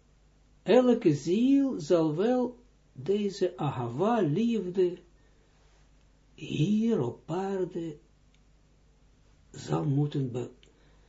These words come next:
bereiken. En daarom,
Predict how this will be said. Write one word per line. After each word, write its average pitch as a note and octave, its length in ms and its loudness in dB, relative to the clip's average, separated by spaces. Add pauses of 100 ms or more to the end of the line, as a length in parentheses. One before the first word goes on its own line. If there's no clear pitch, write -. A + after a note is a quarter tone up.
(200)
bereiken. - 640 -12 (2750)
En C#3 120 -12
daarom, C3 520 0